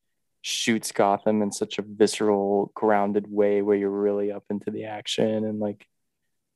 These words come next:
just where, like, they mount the camera on the sides of the cars or on Batman's head and stuff like that when he's doing things is just so interesting and unique. Um, I'm a big fan of this movie, man. Like,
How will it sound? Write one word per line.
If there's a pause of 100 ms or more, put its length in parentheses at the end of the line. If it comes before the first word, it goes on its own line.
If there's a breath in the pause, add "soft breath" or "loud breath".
(200)
just
where,
like,
they
mount
the
camera
on
the
sides
of
the
cars
or
on
Batman's
head
and
stuff
like
that
when
he's
doing
things (500)
is
just
so (200)
interesting
and
unique. (240)
Um, (1200)
I'm
a
big
fan
of
this
movie,
man.
Like,